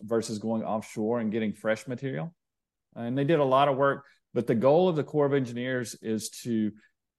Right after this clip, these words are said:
uh, reuse every grain of material that comes out of all their channels, not just the Intercoastal Waterway. They're trying to get it, uh, the, the, the metric that they're using is seventy percent beneficial reuse of all material by twenty thirty.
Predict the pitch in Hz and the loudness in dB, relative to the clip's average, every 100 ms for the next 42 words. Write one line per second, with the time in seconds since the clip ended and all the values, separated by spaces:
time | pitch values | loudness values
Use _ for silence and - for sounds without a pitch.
0 | _ - 95 98 139 160 156 143 117 95 | _ -6 -4 2 2 4 4 4 4 0
1 | - - _ 107 135 156 147 135 139 139 | -6 -14 _ 0 0 0 -2 0 -2 0
2 | 131 120 139 127 123 80 127 113 117 104 | -2 -4 0 2 4 2 -2 -2 0 0
3 | - 135 160 165 139 113 - 104 87 - | -2 2 4 4 2 -2 -6 -10 -10 -10
4 | 107 107 123 107 117 117 113 104 101 104 | -10 -10 -10 -10 -10 -8 -10 -8 -6 -4
5 | 98 98 _ - 101 - 135 139 127 117 | -4 -8 _ -10 -8 -2 0 2 0 0
6 | 104 - - 107 - 104 113 - _ _ | -4 -10 -10 -8 -8 -8 -8 -8 _ _
7 | _ _ _ 104 110 110 - 113 110 123 | _ _ _ -8 -2 -2 0 0 2 2
8 | 135 135 - 117 117 117 120 117 101 92 | 2 -2 -4 -4 -2 0 0 -2 -4 -4
9 | - 135 139 160 156 143 - 135 - _ | -2 0 0 0 -4 -6 -6 -6 -6 _
10 | _ _ 127 139 135 135 - 120 101 123 | _ _ 0 0 0 -2 0 -2 0 -2
11 | 123 117 107 - 95 107 127 127 - 113 | 0 0 0 -2 -2 2 2 0 -4 -2
12 | 107 90 110 113 - 120 113 107 117 117 | -2 -2 -2 -2 -4 -6 -6 -4 -2 -2
13 | 85 | -4